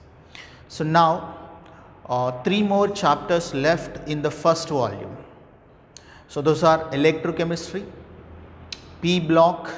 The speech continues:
elements, and the last chapter is D and F block elements. The remaining chapters already completed.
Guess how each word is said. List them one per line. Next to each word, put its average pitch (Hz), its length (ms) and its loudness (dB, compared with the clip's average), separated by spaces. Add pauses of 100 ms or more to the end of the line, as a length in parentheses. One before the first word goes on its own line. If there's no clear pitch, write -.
(400)
elements, 170 800 -4 (840)
and 117 160 -4
the 120 80 0
last 143 320 2
chapter 143 320 -4
is 143 180 -6 (200)
D 220 280 -2
and 160 220 0 (100)
F 131 220 -2
block 135 260 -2
elements. - 680 -10 (720)
The 147 80 4
remaining 185 420 2
chapters 156 640 -4
already 131 300 -2
completed. 107 560 -8